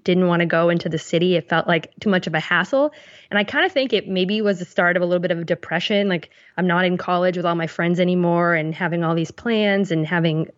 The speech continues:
at least somewhat of a focus with sports and school. I kinda felt a little lost. So I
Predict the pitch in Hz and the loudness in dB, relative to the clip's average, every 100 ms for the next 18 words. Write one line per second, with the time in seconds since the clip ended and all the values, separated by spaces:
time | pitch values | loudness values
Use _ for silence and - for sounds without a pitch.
0 | - 185 180 - 196 185 180 160 160 - | -2 0 0 0 0 2 2 0 -2 -8
1 | 180 - 180 190 180 - 170 165 - - | -6 0 0 2 0 0 -2 -2 -12 -12
2 | - 175 165 - - 170 156 - - 185 | 0 2 2 0 -6 -4 -4 -6 0 2
3 | 196 220 - _ _ _ _ _ _ 170 | 2 0 -6 _ _ _ _ _ _ -2
4 | 185 208 190 - 170 175 165 160 151 247 | 0 0 0 0 0 0 0 2 2 2
5 | - _ - - _ - 220 190 185 170 | 0 _ -20 -20 _ -6 0 2 4 2
6 | 170 175 165 | 2 0 -2